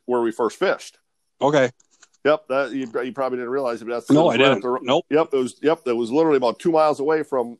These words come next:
Speaker 1: the first lake I took you guys on. So I, I knew my boat would go in there, and, you know, I talked to enough other guys that had, you know, canoed it or bass fished it or whatever.
Speaker 2: Yeah.
Speaker 1: And, uh, and, and I wanted to get down.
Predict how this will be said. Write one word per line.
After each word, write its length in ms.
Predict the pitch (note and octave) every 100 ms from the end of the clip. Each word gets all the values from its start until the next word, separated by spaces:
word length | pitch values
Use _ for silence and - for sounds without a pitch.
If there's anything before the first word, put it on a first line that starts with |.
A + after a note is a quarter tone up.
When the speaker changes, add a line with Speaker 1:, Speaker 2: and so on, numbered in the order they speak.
| G#2+
Speaker 1:
the 100 | A2+
first 240 | D#3+ D#3+
lake 220 | A#2 G2+
I 60 | C3
took 200 | - G2+
you 140 | F#2 F#2
guys 220 | E2+ F2
on. 220 | F2 F2+ - - - -
So 140 | - F#3
I, 240 | - E3
I 20 |
knew 180 | F#3+ D#4
my 180 | E4+ F#3
boat 400 | A2 - D#3 G3
would 140 | E3+ C3+
go 220 | B2 A#2
in 120 | C3 F3
there, 340 | F3+ F#3+ G#3+ _ _ _ _ _
and, 800 | B2 B2 B2 B2 B2 A#2+ A#2 A2+
you 80 | B2+
know, 100 | B2+
I 120 | C3+
talked 340 | A#2 D3 D#3 -
to 100 | C#3+
enough 220 | C#3+ C3+
other 160 | D3 D3
guys 380 | C3+ B2+ C3 A#2
that 140 | A#2
had, 180 | A2 G#2+
you 100 | A#2
know, 100 | G#2+
canoed 420 | F#2+ B2+ B2+ C3+ C3
it 200 | B2+ A#2
or 80 | G#2
bass 360 | A2 A#2+ A#2
fished 320 | - A#2+ -
it 80 | A#2+
or 80 | G#2
whatever. 540 | G2+ A#2 B2+ G2+ G2+ - _ _ _ _ -
Speaker 2:
Yeah. 240 | A2+ A2
Speaker 1:
And, 200 | G#2+ G#2+
uh, 400 | G#2+ G#2 G2+ G2+ -
and, 340 | A2 G#2+ G#2+ G#2 G2+
and 100 | G#2+
I 80 | G2+
wanted 380 | A2+ D3 F3+ E3
to 60 |
get 260 | C3+ D3+ -
down. 680 | C3+ C3+ C#3 C#3 C3+ B2+